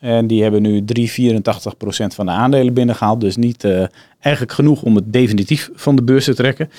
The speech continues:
Maar er was wel een heel bijzonder bericht in één keer. Omdat, eh, nou, er moest nog een dividend worden uitgekeerd. Bruto dividend van één euro. En, eh, nu heeft Saverex een brief gestuurd dat hij daar een, eh,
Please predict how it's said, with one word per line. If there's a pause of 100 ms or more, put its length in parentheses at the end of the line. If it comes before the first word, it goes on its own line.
(360)
Maar
er
was
wel
een
heel
bijzonder
bericht
in
één
keer.
Omdat,
eh, (460)
nou,
er
moest
nog
een
dividend
worden
uitgekeerd.
Bruto
dividend
van (140)
één
euro. (640)
En,
eh,
nu
heeft
Saverex
een
brief
gestuurd
dat
hij
daar
een,
eh,